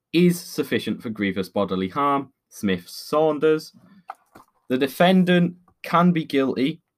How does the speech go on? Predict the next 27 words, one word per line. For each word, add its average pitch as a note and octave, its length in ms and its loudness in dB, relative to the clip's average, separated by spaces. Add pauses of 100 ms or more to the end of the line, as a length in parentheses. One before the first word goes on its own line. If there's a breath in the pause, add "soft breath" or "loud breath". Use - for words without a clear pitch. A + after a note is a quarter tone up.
(100)
if C#3+ 160 -2
he C3+ 160 2
intends A2+ 500 -2
serious F#2 500 -2
harm, D3 420 0 (180)
Vickers. C3 520 -4 (680)
Murder's A#2+ 360 0
a G#2+ 60 -4
specific - 560 -4
intent G2+ 340 -2
crime, D#3+ 460 0 (220)
so B2+ 160 -6
can A#2 160 -4
be A2+ 80 -2
satisfied C3+ 680 0
by F#2+ 160 4
intention C#3 720 -2
alone. A#2 540 2 (400)
It G2 160 -4
cannot C3+ 320 -2
be B2+ 80 0
satisfied G#2+ 560 0
by G2+ 140 2
recklessness. F#2 760 -4 (560)
Direct A#2 480 4
at-, - 300 -4
intent. E3 520 -2